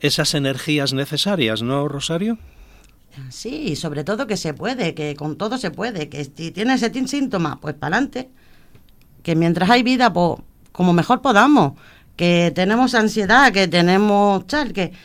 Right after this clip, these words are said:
Speaker 2: pues hacer todo lo posible pa, pa, pa remitirla, quitarla o tirar pa'lante con ella.
Speaker 1: Bueno,
Speaker 2: Es que
Speaker 1: pues,
Speaker 2: es lo que hay.
Speaker 1: claro, junto a Rosario está Antonio, al que vamos también a saludar, que es de, de Corcoya, una aldea de Abado La Tosa, muy cerquita aquí de, de Estepa y de Osuna.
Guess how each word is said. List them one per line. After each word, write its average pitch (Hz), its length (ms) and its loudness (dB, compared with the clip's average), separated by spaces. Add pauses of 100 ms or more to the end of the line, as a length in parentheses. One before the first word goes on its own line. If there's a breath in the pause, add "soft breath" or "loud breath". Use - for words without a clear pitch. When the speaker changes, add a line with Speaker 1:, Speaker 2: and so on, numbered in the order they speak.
(580 loud breath)
Speaker 2:
pues 175 160 2
hacer 214 140 0
todo 254 140 4
lo 247 100 4
posible 220 540 2
pa, 170 260 6
pa, 165 260 0 (440)
pa 165 80 -8
remitirla, 190 640 -2
quitarla 254 540 0
o 226 380 -6 (380)
tirar 196 280 -4 (280)
pa'lante 196 340 -2
con 165 140 -2
ella. 196 260 -2 (640 loud breath)
Speaker 1:
Bueno, 131 140 0
Speaker 2:
Es - 20 -4
que 214 60 -4
Speaker 1:
pues, 196 60 -2
Speaker 2:
es 170 40 -2
lo 151 40 -4
que 143 140 -6
hay. - 180 -4 (180)
Speaker 1:
claro, 123 260 -8 (120)
junto 131 400 -4
a 117 360 2
Rosario 131 320 0
está 127 140 -2
Antonio, 143 340 0
al 123 60 -4
que 113 100 -4
vamos 110 240 -4
también 110 200 -6
a 110 60 -6
saludar, 120 540 -2
que 117 100 -4
es 98 100 -4
de, 107 320 -4
de 110 120 -8
Corcoya, 156 540 -4
una 107 160 -8
aldea 98 280 -6
de 98 80 -6
Abado 98 240 -8
La 98 120 -6
Tosa, 147 280 -8
muy 110 140 -6
cerquita 107 500 -8
aquí 104 220 -8
de, 104 240 -8
de 101 80 -10
Estepa 107 320 -8
y - 20 -6
de 107 100 -6
Osuna. 147 360 -2